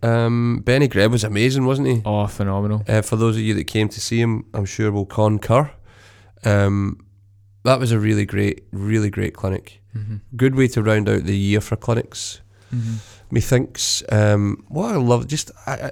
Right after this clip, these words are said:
Speaker 1: I got to hang with him a wee bit more, um, as did you.
Speaker 2: Mm-hmm.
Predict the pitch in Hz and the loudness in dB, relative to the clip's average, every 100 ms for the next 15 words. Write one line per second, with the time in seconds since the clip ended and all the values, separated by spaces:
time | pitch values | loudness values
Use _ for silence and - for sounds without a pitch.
0 | - 143 143 123 104 113 131 139 139 139 | -2 0 0 0 2 2 2 2 2 2
1 | 135 135 135 127 117 - 113 107 104 98 | 0 0 0 0 -2 -6 -2 -2 0 -4
2 | - 101 101 95 101 120 120 - 123 113 | -2 -2 -2 -2 2 2 0 -8 -6 -4